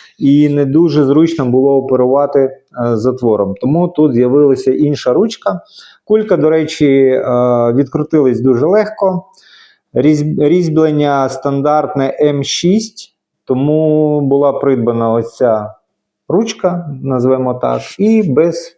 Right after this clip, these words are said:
усіляких питань встановлена на цей затвор. І ще декілька слів стосовно прицілу його встановлення.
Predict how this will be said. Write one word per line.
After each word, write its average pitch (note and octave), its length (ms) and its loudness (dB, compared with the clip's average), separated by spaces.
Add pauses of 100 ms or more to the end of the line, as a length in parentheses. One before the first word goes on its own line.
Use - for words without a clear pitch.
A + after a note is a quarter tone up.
(140)
усіляких C3+ 640 0
питань E3+ 420 -2
встановлена C3+ 1000 -2 (260)
на C3 420 -4
цей B2+ 400 -2 (360)
затвор. G#2+ 500 -2 (1120)
І G#3 280 4
ще G3+ 320 0
декілька F3 640 0
слів F#3 400 0
стосовно D#3 640 -2
прицілу D3 500 0
його C3 240 2
встановлення. G2 840 -4